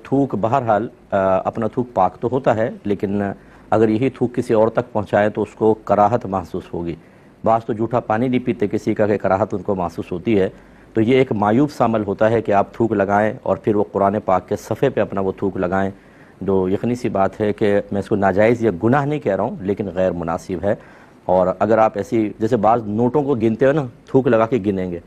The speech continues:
اب آپ اسی ٹائم گن کے وہ نوٹ کسی کو دیں، سامنے والا کراہت سی محسوس کرے گا،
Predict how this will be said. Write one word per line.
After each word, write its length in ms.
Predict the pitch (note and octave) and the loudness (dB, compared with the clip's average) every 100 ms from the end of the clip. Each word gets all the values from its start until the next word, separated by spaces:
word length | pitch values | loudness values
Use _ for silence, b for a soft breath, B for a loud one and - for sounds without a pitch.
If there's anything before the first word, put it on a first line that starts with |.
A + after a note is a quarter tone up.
| B B B | B B B
اب 200 | A2+ C3 | 0 2
آپ 100 | B2+ | 0
اسی 200 | D3+ - | -4 -4
ٹائم 240 | E3+ D#3 D3 | 0 2 2
گن 200 | A#2+ C3 | 0 0
کے 120 | C#3+ | 0
وہ 100 | C#3 | 0
نوٹ 220 | B2 B2+ | 2 0
کسی 220 | C3 A#2+ | -2 -4
کو 120 | A#2+ A2+ | -2 -2
دیں، 140 | B2+ | -2
سامنے 240 | - A2 | -2 -2
والا 120 | A#2 - | 0 0
کراہت 380 | A2+ A2 B2 | 2 2 2
سی 120 | - A2 | -2 -4
محسوس 300 | A2 - - | -4 -6 -6
کرے 200 | G#2 | -2
گا، 60 | A2 | 0